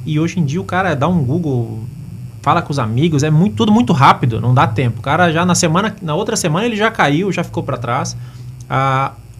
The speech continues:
eu, eu falo muito isso pra, pra alguns políticos, assim, quando eu vejo eles, falo, "Poxa, cara, você tem isso, você faz isso, você é isso, você é aquilo." E só, e não, e você não,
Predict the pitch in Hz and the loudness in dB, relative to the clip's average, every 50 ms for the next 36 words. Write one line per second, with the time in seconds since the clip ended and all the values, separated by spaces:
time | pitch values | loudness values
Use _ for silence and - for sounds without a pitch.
0 | - - 160 180 202 - 185 175 - 208 202 208 208 165 156 143 - - - 180 | -8 0 2 2 2 2 0 2 4 4 4 4 4 4 2 2 0 0 0 0
1 | 170 - - - 156 143 131 120 120 117 117 - 131 123 120 127 143 123 - - | 0 0 0 0 0 2 2 2 0 0 -2 -2 -2 -2 0 0 -2 -4 -2 -2
2 | 120 127 170 175 - - 123 113 107 107 - 151 156 147 123 - - - - - | 0 0 0 0 -2 -6 -6 -6 -6 -6 -4 -2 -2 -2 -2 -4 -6 -10 -12 -12
3 | - - - - - - - - - 139 151 147 143 127 110 107 127 139 139 120 | -12 -12 -12 -12 -12 -12 -14 -6 -2 0 2 2 2 2 4 4 4 4 4 4
4 | 117 127 139 135 131 139 131 123 - - 165 143 123 - - - 107 110 117 - | 2 2 2 2 0 -4 -8 -6 -4 -2 -2 -2 -2 -4 -10 -12 -12 -12 -10 -10
5 | - 160 - - 165 160 143 127 131 143 - - 127 123 - - 135 127 120 117 | -10 -10 -8 -6 -4 -2 0 0 -2 -2 -4 -8 -10 -10 -10 -8 -6 -4 -4 -4
6 | 120 131 127 - - - 143 143 143 139 131 123 120 131 143 - - - - - | -4 -6 -6 -8 -8 -8 -6 -4 -4 -2 -2 -2 -2 -2 -2 -4 -8 -10 -8 -6
7 | 147 143 135 127 - - - - 135 139 151 160 160 151 - - - - - - | -4 -4 -4 -6 -6 -10 -14 -10 -6 -4 -4 -4 -4 -6 -8 -10 -16 -20 -20 -20
8 | - - - - - - - - - - - - - 165 151 - - - - 202 | -20 -20 -20 -20 -20 -20 -20 -20 -20 -20 -20 -12 -8 -6 -4 -4 -4 0 2 2
9 | 226 220 - 185 175 175 185 196 - 180 175 170 156 170 165 - - 185 175 175 | 2 2 2 4 4 4 4 2 2 0 0 2 2 2 2 2 2 2 2 2
10 | 190 180 | 0 0